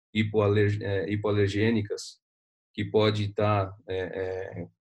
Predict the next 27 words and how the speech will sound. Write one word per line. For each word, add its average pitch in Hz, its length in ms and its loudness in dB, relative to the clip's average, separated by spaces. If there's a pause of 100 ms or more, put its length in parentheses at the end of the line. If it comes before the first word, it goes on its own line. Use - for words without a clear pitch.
(420)
na 101 140 0
confecção 104 580 -2
do 101 80 0
teu 101 140 0
produto 98 340 -8
final. 104 480 -2 (440)
A 104 100 2
parte 113 340 0
de 113 160 -4
cores 120 480 4
também, 104 440 -2 (160)
da, 92 280 -6
da, 92 240 -6
da 95 140 -6
própria 104 360 -2
laminação, 104 760 0
você 95 260 -6
pode, 104 520 -2 (420)
é, 87 220 -4
incorporar 104 500 2
no 104 140 0
teu 101 120 -2
produto 104 460 -2
e 98 100 -8
tudo 123 240 -2
biodegradável 101 760 2
também. 98 420 -2